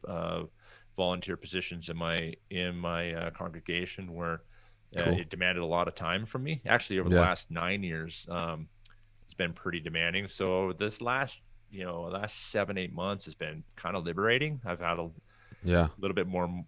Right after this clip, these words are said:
Speaker 1: more me time. But one thing that, uh, that my, uh, like, our, our leader of our kinda local area, we, he's called a stake president 'cause, uh, it's part of the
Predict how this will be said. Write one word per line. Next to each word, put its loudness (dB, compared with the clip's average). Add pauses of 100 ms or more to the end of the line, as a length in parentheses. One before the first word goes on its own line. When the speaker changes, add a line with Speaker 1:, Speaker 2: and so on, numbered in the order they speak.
Speaker 1:
more 0
me 0
time. 2
But 2
one 0
thing -2
that, 0
uh, 2 (1000)
that -2
my, 0
uh, 0 (120)
like, -8
our, 0
our 0
leader -4
of -8
our -4 (160)
kinda -8
local -4
area, -2
we, -14 (160)
he's -16
called -8
a -10
stake -6
president -8
'cause, -14
uh, -10
it's -18
part -4
of -6
the -4